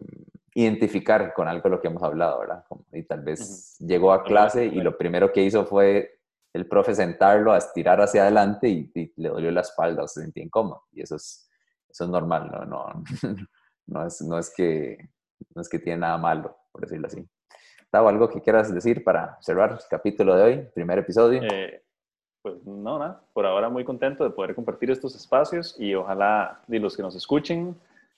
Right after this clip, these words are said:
Speaker 2: eh, si algo se les despertó, si algo quieren compartirnos también, que,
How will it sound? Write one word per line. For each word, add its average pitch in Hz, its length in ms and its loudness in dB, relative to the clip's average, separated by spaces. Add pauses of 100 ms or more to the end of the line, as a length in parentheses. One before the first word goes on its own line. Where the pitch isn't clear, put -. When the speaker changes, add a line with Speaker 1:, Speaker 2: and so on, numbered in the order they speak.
(220)
Speaker 2:
eh, 92 280 -2
si 113 160 0
algo 110 260 2
se 127 100 0
les 110 100 0
despertó, 131 600 2
si 98 160 -6
algo 101 240 -2
quieren 117 220 0
compartirnos 110 680 -4
también, 117 320 -6
que, 90 180 -12